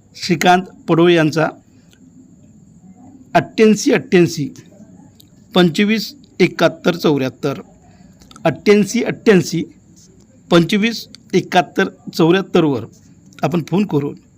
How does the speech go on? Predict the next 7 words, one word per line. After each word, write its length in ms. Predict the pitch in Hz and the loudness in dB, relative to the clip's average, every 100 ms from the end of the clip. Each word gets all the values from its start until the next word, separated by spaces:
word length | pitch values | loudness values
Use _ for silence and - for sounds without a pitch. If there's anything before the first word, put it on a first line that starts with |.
| _ - | _ -2
या 220 | 165 170 - - | 2 0 -2 -14
सिंगल 360 | - 185 160 180 | -4 0 2 2
बैलजोडची 580 | 156 151 147 - 165 - - _ - | 0 -2 -2 -4 -6 -6 -12 _ -4
निश्चितच 520 | 151 - 143 160 160 - _ - - | -4 -4 -4 -4 -6 -20 _ -20 -4
खरेदी 240 | 185 156 | 0 2
करू 140 | 139 127 | 0 -4
शकता. 440 | - - 151 139 | -6 -4 0 0